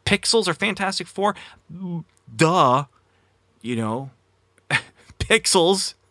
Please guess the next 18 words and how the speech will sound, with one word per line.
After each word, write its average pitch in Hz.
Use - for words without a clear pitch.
But 147
only 135
by 123
a 113
hair. 110
And 120
no, 101
no, 87
it's -
not. 65
No, 113
it's 101
not. 95
Pixels 101
is 85
terrible. 80
It's 127
awful. 87